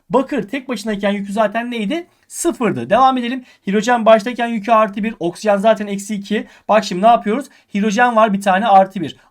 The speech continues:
Azotu biz bilmiyoruz ama üç tane oksijenimiz var. Üç kere eksi iki diyoruz ve toplam sıfıra eşitlersek ve burada azotumuz ne gelir tabii ki? Artı beş gelir deriz. O yüzden azota ben artı beş yazıyorum. Devam edelim bakalım. Bak şimdi bakır ne yapmış?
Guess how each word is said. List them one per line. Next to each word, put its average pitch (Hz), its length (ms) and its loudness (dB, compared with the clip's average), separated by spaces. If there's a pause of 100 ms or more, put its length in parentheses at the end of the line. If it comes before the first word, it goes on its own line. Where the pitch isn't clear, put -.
Azotu 196 320 -2
biz 190 160 -6
bilmiyoruz 226 440 -2
ama 190 200 -4
üç 226 200 -10
tane 208 180 0
oksijenimiz 196 500 -4
var. 208 180 2
Üç 208 180 -10
kere 180 200 -4
eksi 156 240 -8
iki 139 140 -16
diyoruz 156 280 -4 (240)
ve 196 120 -4
toplam 208 400 0
sıfıra 208 320 -8
eşitlersek 160 640 -6 (200)
ve 160 100 -6
burada 202 160 -4
azotumuz 180 480 -6
ne 202 100 -4
gelir 151 240 -4
tabii 127 200 -10
ki? 247 280 -10
Artı 139 380 -2
beş 190 280 -6 (180)
gelir 151 300 -6
deriz. 120 240 -8
O 175 100 -2
yüzden 151 160 -6 (140)
azota 143 320 -8
ben 190 240 -4 (160)
artı 147 300 -2
beş 196 200 -8
yazıyorum. 143 480 -6 (200)
Devam 269 280 4
edelim 233 220 -2
bakalım. 214 360 -4
Bak 185 200 2 (100)
şimdi 185 260 -8
bakır 254 440 -2
ne 277 40 2
yapmış? 285 420 0